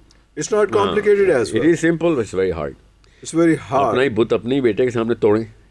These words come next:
Speaker 2: तो फिर तो मसला तो है, मसला तो है, करना तो पड़ेगा।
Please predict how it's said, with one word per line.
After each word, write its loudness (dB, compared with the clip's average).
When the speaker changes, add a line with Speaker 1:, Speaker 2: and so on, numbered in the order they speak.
Speaker 2:
तो -20
फिर -10
तो -12
मसला -8
तो -16
है, -18
मसला -4
तो -10
है, -18
करना -4
तो -2
पड़ेगा। -8